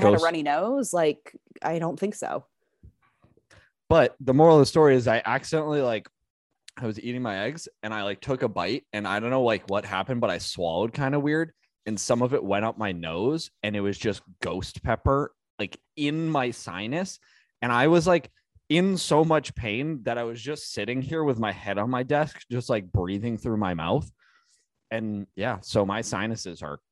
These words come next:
Speaker 2: clear as fuck right now.
Speaker 1: You're, you are du-, you are dusted, done and
Speaker 2: Yeah.
Speaker 1: dusted up there.
Speaker 2: Yeah. Yeah, yeah, yeah. No.
Speaker 1: The thing that my roommate does that I have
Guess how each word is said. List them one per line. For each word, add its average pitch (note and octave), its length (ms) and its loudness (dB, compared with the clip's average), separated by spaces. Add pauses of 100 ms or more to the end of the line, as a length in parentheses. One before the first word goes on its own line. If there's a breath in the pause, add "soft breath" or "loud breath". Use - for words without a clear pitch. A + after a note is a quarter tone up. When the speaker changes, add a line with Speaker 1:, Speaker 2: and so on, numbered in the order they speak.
(240)
Speaker 2:
clear C3+ 300 8
as A2 100 4
fuck - 320 0
right D#2 180 0
now. - 340 -8 (240)
Speaker 1:
You're, F3 260 0 (320)
you G3 220 0
are E3+ 260 0 (340)
du-, F3 220 -2
you F3+ 200 -2
are E3 220 -2 (320)
dusted, - 580 0
done E3+ 220 2
and E3 160 0
Speaker 2:
Yeah. D#3 120 4
Speaker 1:
dusted - 320 -2
up - 140 -8
there. F#2+ 280 -2
Speaker 2:
Yeah. G2 140 -4 (240)
Yeah, G2 140 0
yeah, F2+ 140 2
yeah. C2+ 140 -4 (200)
No. F2 280 -4 (260)
Speaker 1:
The A3 80 -4
thing B3 240 0
that C#4+ 160 0 (160)
my D#3+ 240 -2
roommate D#3 400 -2
does B2+ 300 -2
that C3 120 -6
I C3+ 220 0 (480)
have C#3+ 360 -6